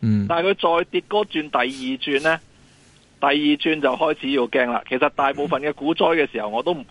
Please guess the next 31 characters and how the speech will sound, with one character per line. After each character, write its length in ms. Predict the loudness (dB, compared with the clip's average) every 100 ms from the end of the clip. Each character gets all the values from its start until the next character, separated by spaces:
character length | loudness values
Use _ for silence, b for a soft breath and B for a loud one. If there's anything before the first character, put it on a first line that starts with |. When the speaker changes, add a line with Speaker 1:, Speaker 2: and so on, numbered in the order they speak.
| _
Speaker 2:
講 160 | -6 0
話， 120 | 0 0
講 200 | -4 -2
過 100 | 0
好 80 | 2
多 100 | -2
次 180 | -2 -4
話， 60 |
股 200 | -4 -6
災 200 | 0 0
好 100 | 0 -4
少 120 | -4 -4
喺 180 | -2 -2
隔 260 | 2 2 0 -4
夜 260 | -6 -2
嗰 80 | 0
度 140 | 0
發 180 | 0 -2
生 260 | 0 -2 -2
嘅， 80 | 0
即 80 | 0
係 40 |
喺 40 | 0
個 80 | -2
頂 280 | -4 -6 -4
嗰 80 |
度， 240 | -2 -2 -4 -10 B B B B 0
我 100 | 2
冇 140 | 4
理 60 | 2
由 240 | 2 -2